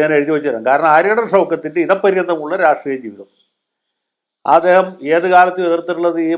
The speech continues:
മതമൗലികവാദത്തെയും മത തീവ്രവാദത്തെയും മതരാഷ്ട്രവാദത്തെയുമാണ്. അദ്ദേഹം തിരക്കഥ എഴുതിയ സിനിമകൾ നോക്കിയാൽ മതി, അല്ല അദ്ദേഹം നിർമ്മിച്ച സിനിമകൾ നോക്കിയാൽ മതി. ദൈവനാമത്തിൽ എന്ന സിനിമ കണ്ടാൽ അറിയാം എന്താ കൃ-,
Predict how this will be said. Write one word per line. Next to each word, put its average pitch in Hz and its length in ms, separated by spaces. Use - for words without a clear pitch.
മതമൗലികവാദത്തെയും 165 1000
മത 143 140
തീവ്രവാദത്തെയും 156 680
മതരാഷ്ട്രവാദത്തെയുമാണ്. 170 1040
അദ്ദേഹം 147 340
തിരക്കഥ 147 380
എഴുതിയ 165 220
സിനിമകൾ 160 340
നോക്കിയാൽ 170 240
മതി, 131 120
അല്ല 160 100
അദ്ദേഹം 170 260
നിർമ്മിച്ച 165 380
സിനിമകൾ 170 320
നോക്കിയാൽ 175 280
മതി. 156 200
ദൈവനാമത്തിൽ 156 600
എന്ന 180 120
സിനിമ 165 200
കണ്ടാൽ 175 200
അറിയാം 170 220
എന്താ 131 240
കൃ-, 139 100